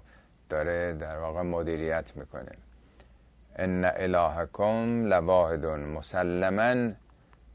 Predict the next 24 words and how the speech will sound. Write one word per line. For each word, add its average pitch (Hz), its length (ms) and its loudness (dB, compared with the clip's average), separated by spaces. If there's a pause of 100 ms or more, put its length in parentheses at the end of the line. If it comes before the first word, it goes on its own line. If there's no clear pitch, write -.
(120)
اله 92 520 4
شما، 82 400 -4
معبود 80 520 -4
شما 90 440 0
یکی 90 380 -4
است. - 280 -16 (1120)
رب 117 280 8
السماوات 110 760 4
والارض 98 720 6
و 107 100 4
ما 113 340 4
بینهما 107 920 2
و 98 40 4
رب 98 400 6
المشارق. 85 960 0 (880)
این 120 280 -2 (180)
خدای 101 520 4
شما 104 540 2
یه 123 180 2
خدای 110 520 0
جدایی 95 500 2
از 90 240 2
طبیعت 95 500 2
نیست. 117 460 -4